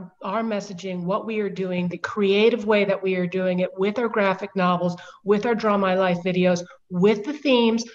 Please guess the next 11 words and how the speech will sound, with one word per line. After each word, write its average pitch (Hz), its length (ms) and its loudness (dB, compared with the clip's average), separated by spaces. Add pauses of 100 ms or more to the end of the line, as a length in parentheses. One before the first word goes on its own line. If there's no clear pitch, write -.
(160)
of 220 180 0
envy, 214 680 0 (300)
greed, 208 440 4
the 196 60 0
desire 185 460 2
for 220 100 -6
the 202 160 0
unearned, 185 600 0 (400)
uh, 185 280 0
resentment, 190 800 0
victimhood, 190 1080 2